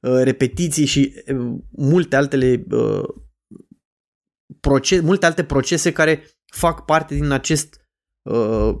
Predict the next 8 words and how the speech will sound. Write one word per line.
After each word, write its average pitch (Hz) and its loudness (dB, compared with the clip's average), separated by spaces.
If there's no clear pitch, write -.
a-, - -6
acest 127 -2
proces 135 0
de 131 0
creație 131 2
dus 131 -2
la 131 2
final. 117 -4